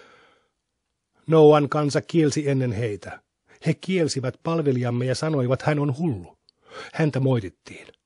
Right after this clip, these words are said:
Noa rukoili Herraansa, "Minut on lyöty, auta minua." Me avasimme taivaan portit ja päästimme alas ryöppyävän sateen ja nostimme maasta lähteitä,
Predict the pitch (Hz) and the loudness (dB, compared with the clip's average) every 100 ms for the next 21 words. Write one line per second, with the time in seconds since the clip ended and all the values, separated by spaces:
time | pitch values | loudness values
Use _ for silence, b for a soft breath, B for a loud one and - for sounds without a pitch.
0 | _ _ _ _ _ _ b b 143 160 | _ _ _ _ _ _ b b 2 6
1 | 139 143 135 123 123 131 123 117 110 123 | 6 4 2 0 0 -2 -2 -4 -6 -8
2 | - B - 160 147 - 151 147 175 135 | -12 B -4 0 0 -2 -2 4 6 4
3 | 135 - 160 139 120 98 92 87 - - | 2 0 2 2 0 -4 -10 -10 -12 -16
4 | _ _ _ _ _ _ _ 151 196 180 | _ _ _ _ _ _ _ 0 2 4
5 | 170 143 135 123 - 151 147 120 113 107 | 6 4 2 -4 -4 -4 -2 -2 -6 -6
6 | 147 147 - 120 - - _ 151 147 151 | -6 -6 -6 -12 -16 -20 _ -8 0 0
7 | 143 - 127 131 147 135 123 - - - | 0 -2 -4 -4 -2 -2 -4 -8 -14 -10
8 | 143 156 - - 131 123 123 - 147 - | -4 -4 -4 -4 -2 -2 -2 -4 -4 -4
9 | 123 123 B B B 135 139 156 - 131 | -2 -4 B B B -6 -6 -6 -4 -2
10 | 123 139 151 - 113 113 - - 123 120 | 0 -2 -4 -6 -6 -6 -6 -10 -10 -8
11 | 120 | -12